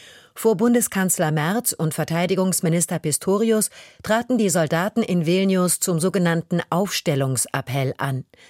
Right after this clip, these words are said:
Merz sagte in der litauischen Hauptstadt, man werde gemeinsam mit den Ma-, nato-Partnern jeden Meter des Bündnisterritoriums verteidigen. Zudem machte er deutlich, dass er eine Erhöhung der Verteidigungsausgaben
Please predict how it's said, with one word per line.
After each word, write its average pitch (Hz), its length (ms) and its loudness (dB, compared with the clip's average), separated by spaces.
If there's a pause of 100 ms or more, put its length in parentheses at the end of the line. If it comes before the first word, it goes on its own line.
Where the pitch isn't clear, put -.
(280)
Merz 160 520 0
sagte 160 420 0
in 156 300 2
der 147 100 0
litauischen 170 640 0
Hauptstadt, 175 500 -2 (360)
man 185 180 2
werde 226 200 2
gemeinsam 202 640 2
mit 196 160 0
den 170 160 2
Ma-, 156 240 0
nato-Partnern 180 960 0
jeden 214 380 2
Meter 165 460 0
des 151 200 -2
Bündnisterritoriums 160 1300 0
verteidigen. 156 680 -2 (500)
Zudem 170 400 0
machte 202 300 0
er 175 120 2
deutlich, 175 600 0
dass 156 220 0
er 147 360 -2
eine 147 280 -2
Erhöhung 180 480 2
der 143 120 0
Verteidigungsausgaben 147 1400 -2